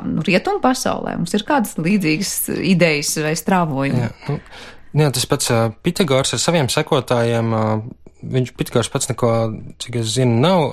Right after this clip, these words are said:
Speaker 2: atstājis rakstīts uz tekstus, bet, ā, īsi pēc viņa Platons, ā,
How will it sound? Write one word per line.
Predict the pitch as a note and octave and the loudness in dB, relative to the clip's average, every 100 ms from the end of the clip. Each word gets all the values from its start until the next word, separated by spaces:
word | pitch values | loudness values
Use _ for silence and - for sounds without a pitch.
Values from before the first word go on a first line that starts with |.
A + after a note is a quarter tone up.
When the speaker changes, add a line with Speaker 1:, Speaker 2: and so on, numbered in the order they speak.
| C#3+ | -2
Speaker 2:
atstājis | - - A#2 A2 B2+ | -2 -2 0 0 0
rakstīts | C3 - A#2 A2 - | -2 -2 -4 -4 -4
uz | A2+ - | -6 -2
tekstus, | B2 C#3 - - - - - - | -2 0 -4 -6 -8 -12 -12 -6
bet, | - A#2 A2+ A2+ | -2 0 0 0
ā, | A2 A2 | 0 0
īsi | - C#3 B2 - A2+ A2 | 0 0 0 0 0 0
pēc | - F3 E3+ - | 2 2 2 0
viņa | C3 B2+ A2+ | 0 2 0
Platons, | - D3+ - C3+ C3 B2 - - - - - | 0 0 2 2 2 0 -4 -8 -20 -20 -10
ā, | A#2 | -4